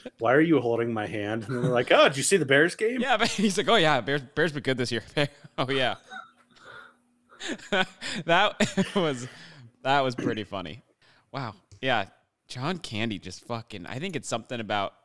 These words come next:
Speaker 2: like, I think his mustache really helps in making me laugh at him.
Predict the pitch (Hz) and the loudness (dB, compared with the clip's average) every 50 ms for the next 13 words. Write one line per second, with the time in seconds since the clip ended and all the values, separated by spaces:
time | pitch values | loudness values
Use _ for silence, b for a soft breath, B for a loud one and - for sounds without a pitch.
0 | _ _ 107 104 - - - 135 151 143 117 101 113 95 90 98 101 101 101 101 | _ _ -10 -10 -6 -4 -4 -2 -2 -4 -6 -8 -12 -14 -12 -12 -8 -4 -4 -4
1 | 101 - - 87 78 73 - - - - _ _ _ 95 98 110 123 120 120 117 | -4 -6 -8 -6 -6 -6 -8 -10 -14 -14 _ _ _ -18 -10 -6 -6 -4 -4 -6
2 | 107 104 104 95 87 - - - - - - _ _ _ _ _ _ _ _ _ | -8 -8 -8 -8 -8 -10 -12 -16 -16 -16 -16 _ _ _ _ _ _ _ _ _
3 | _ - 107 104 104 104 101 - - 95 95 92 90 87 80 76 76 - - 67 | _ -12 -10 -6 -6 -6 -6 -6 -12 -14 -12 -12 -10 -6 -6 -6 -6 -8 -12 -14
4 | - 55 53 | -14 -16 -18